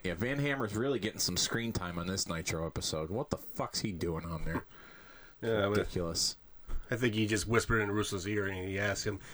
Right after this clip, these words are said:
Speaker 2: "Are there any big plans for me?"
Speaker 1: Yeah, and that was a big fat no. Well, what was he, in the, the Misfits in Action? He was a part of that stupid, s-, stupid group?
Speaker 2: Yeah. With
Speaker 1: Yeah.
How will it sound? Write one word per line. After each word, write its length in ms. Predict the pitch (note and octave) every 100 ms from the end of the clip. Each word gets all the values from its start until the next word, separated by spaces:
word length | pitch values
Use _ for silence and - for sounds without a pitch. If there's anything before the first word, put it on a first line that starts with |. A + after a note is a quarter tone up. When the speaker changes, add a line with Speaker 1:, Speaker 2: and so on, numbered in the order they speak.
| - -
Speaker 2:
"Are 80 |
there 140 | G#2+ A#2
any 140 | B2
big 200 | G#2+ A2+
plans 280 | - A#2+ A2+
for 120 | A#2
me?" 300 | A2 C3+ C#3 - -
Speaker 1:
Yeah, 300 | G2+ F#2+ E2 E3 - -
and 220 | - F#2+
that 140 | G2
was 140 | F2 F2+
a 40 |
big 280 | E2 G2 E2
fat 320 | - E2+ -
no. 380 | F2 E2+ E2 F#2+ - - - - -
Well, 120 | G#2 G#2+
what 120 | A#2
was 120 | G#2
he, 180 | F#2 F2
in 100 | F2
the, 80 | F2+ E2+ E2+ G2
the 20 |
Misfits 500 | G2+ A2 - B2 -
in 80 | A2+
Action? 420 | A#2+ B2 - B2+
He 80 | A2+
was 140 | G#2
a 40 | G2+
part 200 | A2+ G#2+
of 40 |
that 120 | G#2
stupid, 460 | - - C3 C3 A2+ - - - - - -
s-, 220 | - - - - -
stupid 400 | - D3 C#3 A#2+
group? 360 | C3 C#3 - -
Speaker 2:
Yeah. 280 | A2+ G#2 F#2+ - -
With 180 | A#2+ A2
Speaker 1:
Yeah. 180 | F2+ D#2+